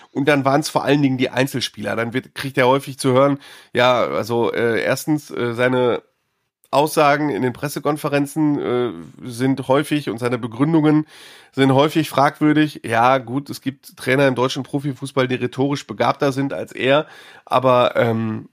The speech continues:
ja, mein Gott, macht man ihm das zum Vorwurf? Ich jetzt nicht zwingend. Äh, dann heißt es, eigentlich hat Schalke nur eine Taktik, und zwar Ovejan flankt und Terodde verwandelt und, äh, der Rest ist Zufall.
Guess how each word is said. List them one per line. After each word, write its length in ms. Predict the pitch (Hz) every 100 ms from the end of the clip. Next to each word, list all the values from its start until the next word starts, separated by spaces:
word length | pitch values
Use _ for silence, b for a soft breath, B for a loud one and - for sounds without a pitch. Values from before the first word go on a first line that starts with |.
| _
ja, 260 | - - 120
mein 180 | 123 117
Gott, 220 | 120 -
macht 220 | 120 -
man 140 | 131 110
ihm 100 | 123
das 160 | 123
zum 140 | 123 113
Vorwurf? 380 | 123 131 127 -
Ich 100 | 123
jetzt 200 | 123 -
nicht 220 | 110 -
zwingend. 360 | - 110 104 _ b b b b b _
Äh, 260 | - 120 117
dann 220 | 135 143
heißt 280 | 139 143 -
es, 200 | 143 -
eigentlich 420 | - 131 143 139
hat 120 | 139
Schalke 260 | 139 135 143
nur 400 | 135 135 123 -
eine 220 | 131 131
Taktik, 440 | 147 147 - 165 -
und 140 | 131
zwar 440 | - 131 139 127
Ovejan 460 | 131 143 143 135 131
flankt 400 | - 127 147 151
und 120 | 107
Terodde 340 | 135 110 131 135
verwandelt 600 | 131 117 127 170 185 -
und, 320 | 131 131 95
äh, 180 | 110 120
der 180 | 123
Rest 220 | - - 135
ist 140 | -
Zufall. 480 | 135 147 165 180